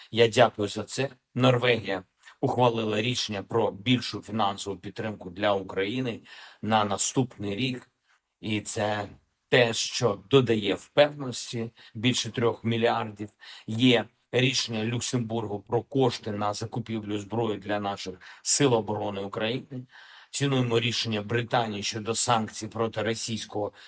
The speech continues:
тіньового танкерного флоту. Це те, що зберігає правильний курс світу, курс всього світу на справедливість, на те, щоб Росія відчувала свою відповідальність за цю війну,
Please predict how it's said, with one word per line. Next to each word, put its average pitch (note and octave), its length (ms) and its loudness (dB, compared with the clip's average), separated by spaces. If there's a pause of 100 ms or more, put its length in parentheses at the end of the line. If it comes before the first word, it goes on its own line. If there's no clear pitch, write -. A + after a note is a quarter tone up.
тіньового A#2 580 0
танкерного G2 720 0
флоту. B2+ 540 -2
Це G#2 160 0
те, C3+ 320 0 (360)
що - 220 2
зберігає B2+ 580 4
правильний G#2+ 480 2
курс C3+ 500 0 (500)
світу, B2 760 -2 (480)
курс - 500 -2 (540)
всього B2+ 420 2
світу A#2 480 -4
на A2 300 0 (360)
справедливість, A2 920 -2
на A2 100 -2
те, C3+ 260 2
щоб G2 460 -2 (280)
Росія A#2 500 0
відчувала A2 680 0
свою A2+ 260 -4
відповідальність G#2+ 800 -2
за F#2 100 -8
цю G#2 200 -10
війну, F2 420 -8